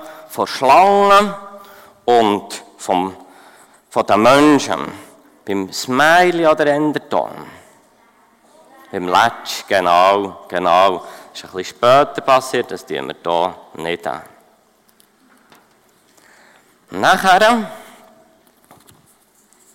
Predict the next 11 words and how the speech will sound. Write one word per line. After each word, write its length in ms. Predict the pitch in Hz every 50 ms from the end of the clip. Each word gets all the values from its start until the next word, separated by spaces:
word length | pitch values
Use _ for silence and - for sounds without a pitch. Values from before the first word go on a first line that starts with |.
| _ _ _ _ _ _ _ _ _ _ _ _ _ _ _ _ _ _ _ _ _ _ _
die 80 | - -
Folge 340 | 139 135 160 175 175 -
davon 640 | - - 147 - - 160 147 156 160 160 170 175 156 - - - - - - -
ist 220 | 127 113 - -
gesehen, 500 | - - 135 127 131 135 139 147 147 139 135 - - - - - _ - - _ _ _ _
Tod, 720 | - 135 127 135 139 151 160 165 160 156 - - - - - - - - _ _ _ _ _ _
Angst, 880 | - 113 117 127 147 160 165 160 151 - - - - - - - - - _ _ _ _ _ _ _ _ -
gegenseitige 800 | 127 127 131 - 117 - 127 127 120 - - 123 113 113 107 -
Schuldzuweisung, 1300 | - - 135 147 160 165 156 - - - - - 147 147 143 135 131 147 147 147 147 139 - - 135
lesen 520 | 101 - 123 117 123 135 131 - 131 123 120
wir, 120 | 120 120